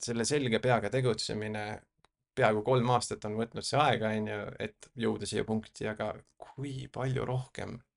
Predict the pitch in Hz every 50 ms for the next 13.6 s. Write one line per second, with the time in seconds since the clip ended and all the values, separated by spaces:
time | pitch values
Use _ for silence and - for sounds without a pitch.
0 | _ _ _ _ - 113 110 110 110 107 - 113 113 110 110 107 123 127 113 107
1 | - - - - - _ - - - - - - - - _ _ - - - -
2 | 160 170 160 160 160 160 147 143 139 147 160 147 135 127 - - 135 147 135 -
3 | - 127 127 120 117 113 - 185 196 170 135 113 117 117 110 - - 120 123 131
4 | 139 135 123 113 110 110 107 107 101 104 107 107 107 107 110 107 104 101 - -
5 | - 120 113 110 107 143 156 135 123 110 110 107 - 117 117 117 113 104 104 104
6 | 107 107 107 - _ - - 127 123 123 110 104 95 104 107 107 107 104 104 107
7 | 107 107 - _ - - _ _ _ - - 127 127 131 - 135 131 147 120 113
8 | - - 170 151 120 - - - 107 98 - 110 107 107 104 104 101 - _ _
9 | - 107 104 113 127 131 120 107 104 95 98 101 98 - - - - 107 110 110
10 | 107 107 117 117 110 107 107 107 104 104 - - - - - 113 - - 113 113
11 | 117 113 113 120 160 160 117 113 104 101 104 110 110 110 104 - - - - 107
12 | - - _ - - - _ _ _ - 123 - 107 113 127 135 131 - 104 98
13 | 101 113 117 113 101 95 98 98 101 101 - -